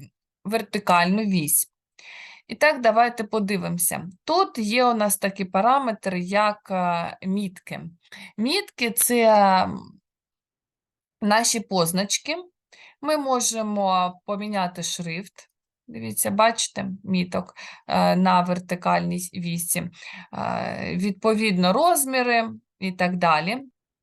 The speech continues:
Показати лінію осі. Ось так додається, якщо нам потрібно, робимо.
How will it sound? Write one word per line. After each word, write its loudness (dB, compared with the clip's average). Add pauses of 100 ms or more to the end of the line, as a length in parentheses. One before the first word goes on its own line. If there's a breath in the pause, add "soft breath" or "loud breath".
Показати 2
лінію -4 (520)
осі. -2 (720)
Ось -6
так 2
додається, -2 (520)
якщо -4
нам 0
потрібно, -4
робимо. -4